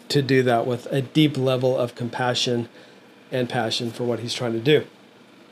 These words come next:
Okay, so verses nine through eleven, uh, we get a, a, the beginning of a blessing that Paul is, uh, is saying over the Philippian church as you start there in verse nine.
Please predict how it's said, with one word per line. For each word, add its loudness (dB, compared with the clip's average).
Okay, 6
so 4
verses 4
nine 4
through 4
eleven, 4
uh, 4
we 6
get 4
a, 4
a, -4
the 2
beginning 4
of 2
a 6
blessing 4
that 2
Paul 6
is, 0
uh, 0
is 0
saying 4
over 4
the 2
Philippian 2
church 2
as -2
you -2
start 2
there 4
in 2
verse 0
nine. 6